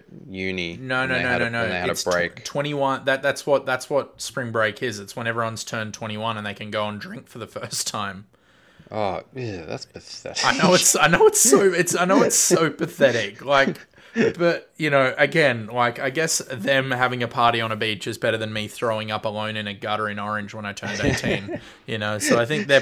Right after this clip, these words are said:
Speaker 2: probably doing it better than
Speaker 1: You guys
Speaker 2: me.
Speaker 1: don't know how to party.
Speaker 2: Yeah, no, yeah. <laughs> I, yeah, I, I'm, I'm, I, where you think James Franco is the best part, uh, that lets me down. Um, I f-,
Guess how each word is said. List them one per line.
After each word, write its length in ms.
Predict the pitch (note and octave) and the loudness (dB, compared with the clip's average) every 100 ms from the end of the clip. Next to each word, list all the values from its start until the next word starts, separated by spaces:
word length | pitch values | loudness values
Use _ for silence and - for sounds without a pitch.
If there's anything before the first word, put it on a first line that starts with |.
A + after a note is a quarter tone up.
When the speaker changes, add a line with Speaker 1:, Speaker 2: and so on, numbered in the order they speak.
| - | 4
Speaker 2:
probably 380 | D3 C3+ C3 C3 | 0 2 2 2
doing 300 | C3+ B2 A#2+ | 2 0 0
it 100 | G#2+ | 0
better 180 | A#2 | 2
than 120 | A2 A2+ | 0 2
Speaker 1:
You 60 | |
guys 180 | D3 C#3+ | 4 4
Speaker 2:
me. 20 | D3 C3+ | 4 2
Speaker 1:
don't 100 | A#2 | 2
know 80 | |
how 200 | A2+ A#2+ | 2 2
to 100 | B2+ | 0
party. 460 | - G2 F#2+ F2+ F2+ | -2 -4 -4 -4 -6
Speaker 2:
Yeah, 520 | E3 D#3+ C#3+ A#2+ G#2+ A2+ | -2 2 4 4 0 -2
no, 380 | A#2+ A2 G#2+ A2+ A#2+ | -4 -4 -6 -12 -12
yeah. 280 | A2 G#2 G#2+ - C3+ - | -10 -8 -10 -10 -6 2
<laughs> 1120 | G3+ - A4+ - B4 - G#4 - - - - | 2 0 -4 -2 -4 -4 -8 -10 -20 -20 -2
I, 100 | F3+ | 0
yeah, 140 | F3+ F#3 | 4 4
I, 340 | F3+ F#3 F#3 | 6 6 6
I'm, 180 | F3+ F3 | 2 2
I'm, 280 | D#3+ E3 D#3 - _ _ _ - | 0 0 -4 -14 _ _ _ 2
I, 380 | D3+ D#3 D3+ D3 | 6 8 8 4
where 200 | C3 D3 | 0 0
you 320 | C#3 C#3 D3 | 0 -2 -4
think 440 | D3 C#3+ C3 A2+ B2 | -4 -8 -8 -12 -8
James 360 | B2 A#2 A2+ | -4 -4 -6
Franco 540 | - A#2+ A2+ A2+ A#2 A2+ | -6 -4 -4 -4 -4 -4
is 160 | G#2+ | -8
the 80 | A#2 | -10
best 340 | G#2 A2 - | -6 -6 -6
part, 440 | - G#2+ G#2 G2+ - _ _ _ _ _ - | -6 -2 0 0 -4 _ _ _ _ _ 0
uh, 320 | A2 G#2+ G#2 | 4 4 4
that 280 | A2 G#2+ A#2 | 2 0 0
lets 320 | A2 - - | -4 -4 -10
me 160 | G#2+ | -10
down. 560 | G#2 A#2 G#2+ G#2+ G#2+ G2+ A2 | -10 -8 -6 -6 -10 -12 -6
Um, 480 | A2 A2 A2 G#2+ _ _ - | -2 -2 -6 -12 _ _ -2
I 140 | C3 | 0
f-, 140 | A#2+ | 0